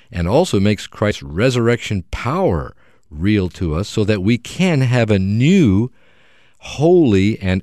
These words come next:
excellent manner of living in the resurrection of Christ. So here, Peter's focus is not just so that we would be saved from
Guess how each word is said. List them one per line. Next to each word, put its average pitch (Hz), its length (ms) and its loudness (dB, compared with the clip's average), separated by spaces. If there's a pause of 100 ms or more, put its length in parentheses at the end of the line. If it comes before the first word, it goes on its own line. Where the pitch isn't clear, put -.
excellent 127 560 -2
manner 110 500 0
of 82 200 -2
living 87 580 -2 (240)
in 113 440 -2
the 135 100 -4
resurrection 95 760 -4
of 110 140 -10
Christ. - 500 -12 (460)
So 127 160 -2
here, 165 320 0
Peter's 202 640 0 (540)
focus - 840 -4
is 117 180 -4
not 160 240 -4
just - 380 -2 (540)
so - 200 -4
that 104 220 -2
we 120 160 -2
would 113 180 -2
be 95 160 -2
saved 107 800 -2
from 98 640 -2